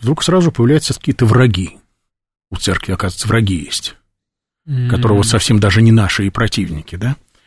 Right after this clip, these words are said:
Speaker 1: А вот мне бы очень хотелось бы, чтобы, э, хоть патриарх, хоть местный митрополит, духовенство понимали бы, что там, в этом скверике, сейчас ночуют и, в общем-то, те, кого в другие дни они называют, считают своей паствой.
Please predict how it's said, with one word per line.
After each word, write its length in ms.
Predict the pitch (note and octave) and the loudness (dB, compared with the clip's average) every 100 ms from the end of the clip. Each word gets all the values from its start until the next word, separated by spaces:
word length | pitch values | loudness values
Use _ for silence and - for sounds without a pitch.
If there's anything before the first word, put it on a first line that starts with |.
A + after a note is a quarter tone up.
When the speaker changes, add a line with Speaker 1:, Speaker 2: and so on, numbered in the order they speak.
| _ - - | _ -20 -6
Speaker 1:
А 60 | A#2+ | -2
вот 240 | A2+ - | -2 2
мне 100 | D#3 | 2
бы 120 | D3 | 2
очень 160 | B2+ C3 | 2 0
хотелось 420 | C#3+ - A3 F3 | -2 0 2 2
бы, 100 | B2 | -2
чтобы, 360 | - D3 C3+ C3+ | -2 0 2 0
э, 480 | G#2 G2+ G2 G2+ | 0 -2 -2 -2
хоть 260 | G2+ D#3+ - | -2 -4 -4
патриарх, 640 | - - F#2+ F#2 F#2 G2 | -6 -4 -2 0 -2 -4
хоть 280 | - C#3 - | -4 -6 -2
местный 300 | C3+ - C3+ | -2 0 0
митрополит, 640 | B2+ - - A#2 F2 E2+ | 0 -2 -4 -4 -4 -6
духовенство 560 | G2+ - B2 G#2+ - - | -8 -4 0 0 -4 -8
понимали 500 | B2 C3 F3 C#3 E2+ | -2 2 4 2 0
бы, 140 | D#2+ | -6
что 240 | - - G2 | -10 -8 -6
там, 220 | C#3 G#2+ | -2 0
в 60 | G#2+ | 0
этом 200 | G#2 A#2 | 0 -2
скверике, 480 | - F3+ A3 - - | -2 0 0 -2 -4
сейчас 560 | - - F3+ G3+ - - _ _ _ _ - | -4 -2 0 0 -2 -6 _ _ _ _ -4
ночуют 500 | B2 A#2+ - F3 - - | 0 0 2 0 0 -8
и, 100 | G3 - | -10 -2
в 80 | C#3+ | -2
общем-то, 380 | - F3 D#3+ - _ - | 0 -2 -4 -6 _ -4
те, 140 | A#2 | -2
кого 240 | A2+ C3 A#2 | 0 2 4
в 80 | G#2 | 4
другие 360 | A#2+ A2 G2 | 2 2 2
дни 220 | G2+ D#3+ G#3+ | 4 2 4
они 220 | A2+ B2 | 2 4
называют, 380 | A#2 A#2 C3 - | 2 2 0 -2
считают 420 | - B2 C3+ C3 | -4 0 0 0
своей 300 | - A#2 A2 | 0 0 0
паствой. 420 | F2+ - - | -4 -8 -10